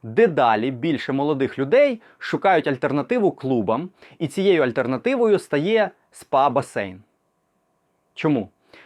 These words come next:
Бо він дає те, що реально цінується сьогодні. Відчуття моменту, красивий контент і здоровий відпочинок. Уявіть, е, замість задушливого танцполу тепла вода, підсвітка, музика, сміх із друзями. А ще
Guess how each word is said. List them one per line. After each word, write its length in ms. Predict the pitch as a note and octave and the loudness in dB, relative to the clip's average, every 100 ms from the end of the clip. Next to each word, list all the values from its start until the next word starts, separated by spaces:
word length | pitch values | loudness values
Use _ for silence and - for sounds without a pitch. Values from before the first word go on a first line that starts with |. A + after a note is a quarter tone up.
| - | -6
Бо 140 | C3 | -2
він 180 | F3+ D3 | 0 2
дає 340 | B2+ A#2 A3 | 0 2 0
те, 340 | C4 - E3+ A#3 | 0 0 0 0
що 200 | - D3 | 0 0
реально 360 | C#3 D#3 G3 | 2 2 0
цінується 460 | F3+ C3+ C3 C#3 D#3 | -4 -4 -2 -4 -6
сьогодні. 500 | - C#3 A2+ G2+ F#2+ _ _ | -6 -2 -2 -4 -12 _ _
Відчуття 440 | B2 C#3+ F3 F3 F3+ | -8 -4 -4 0 2
моменту, 560 | G#3+ F3 E3 D#3 D3+ - | 2 2 0 -2 -6 -6
красивий 480 | C#3+ C3+ D3+ D#3+ F#3 | -4 -2 0 0 0
контент 520 | F#3 E3+ C#3+ D3 - | 0 -2 0 -2 -4
і 80 | D3 | -6
здоровий 460 | A#2 C3+ C3+ C#3+ C3+ | -2 0 0 0 -2
відпочинок. 680 | A#2+ C3+ B2+ A#2 F#2+ F2+ _ _ _ - - - | -4 -6 -6 -8 -10 -14 _ _ _ -20 -18 -4
Уявіть, 460 | B3 G3 A#2 - - | 0 2 0 -6 -6
е, 140 | B2+ | -2
замість 420 | A#2+ F#3 F#3 - | 0 0 0 -4
задушливого 680 | A#2+ F3 D#3 F3+ D3 C3 B2+ | -2 0 0 -2 -2 -2 -2
танцполу 720 | D#3 F3 - - A2 A#2+ F#3+ - - _ - | -2 -2 -4 -4 -2 -2 -6 -10 -20 _ -2
тепла 320 | D#3 C#3 E3+ | 0 2 0
вода, 380 | E3+ D3 C3+ C3+ | 0 2 2 0
підсвітка, 640 | E3 - A#2 B2+ - C#3+ | -2 -10 -8 -8 -4 -2
музика, 500 | B2+ B2 B2+ D3 C#3+ | 0 -2 -2 -4 -6
сміх 340 | - D3+ E3 | -4 -2 -2
із 180 | - D3 | -4 -6
друзями. 500 | B2 A#2+ G#2 C3 D#3+ - _ _ - | -4 -4 -2 -4 -6 -10 _ _ -6
А 100 | C#3 | -4
ще 380 | - C#4+ C#4 | 0 2 2